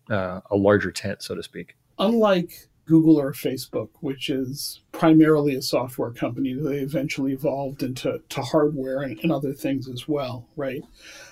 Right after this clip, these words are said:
Speaker 2: At, at a university, I have people doing open software, open hardware. They're doing digital humanities with open data and open mapping. They're doing,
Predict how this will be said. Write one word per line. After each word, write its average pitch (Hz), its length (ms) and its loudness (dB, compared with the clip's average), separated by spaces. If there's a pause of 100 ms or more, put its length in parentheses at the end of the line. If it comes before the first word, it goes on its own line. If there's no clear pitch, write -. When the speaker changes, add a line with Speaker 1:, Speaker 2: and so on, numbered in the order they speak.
(200)
Speaker 2:
At, 160 300 4 (680)
at 180 120 6
a - 20 12
university, 160 640 8
I 135 60 4
have 135 160 0
people 147 280 0
doing 139 460 0
open 135 300 -2
software, 151 720 0
open 127 240 -6
hardware. 147 680 2
They're 135 180 -2
doing 131 320 -2
digital 131 380 -2
humanities 139 1000 0
with 127 400 -8 (100)
open 139 300 0
data 147 460 0
and 127 180 -4
open 117 260 -8
mapping. 151 680 2
They're 131 180 -6
doing, 127 600 -8